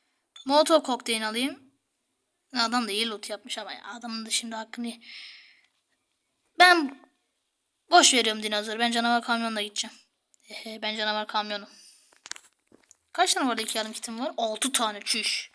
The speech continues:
Biriktirmişim lan harbiden. Bak şunu bırakırım. Şunu bırakırım. Ağrı kesici de kullanmıyorum. Bu kadar lootumla da şimdi birazcık mermi alayım şu adamdan.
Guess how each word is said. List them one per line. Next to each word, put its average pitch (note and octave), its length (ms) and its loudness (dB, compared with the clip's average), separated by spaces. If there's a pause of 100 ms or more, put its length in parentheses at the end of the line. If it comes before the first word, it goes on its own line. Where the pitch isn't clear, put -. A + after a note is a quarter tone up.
Biriktirmişim A3+ 500 -2
lan G#3 80 -6
harbiden. G#3 380 -10 (540)
Bak G#3 220 2
şunu C4 300 4
bırakırım. A3+ 500 0 (440)
Şunu B3 300 0
bırakırım. G#3+ 500 2 (960)
Ağrı A#3+ 260 6
kesici A#3+ 380 0
de A3 80 -4
kullanmıyorum. G3 580 0 (2000)
Bu D4 140 -4
kadar B3 240 0
lootumla B3 440 0
da B3+ 80 4
şimdi B3 260 4
birazcık B3 340 0
mermi A#3 280 4
alayım G3+ 220 0
şu G#3 140 -2
adamdan. G3+ 420 -6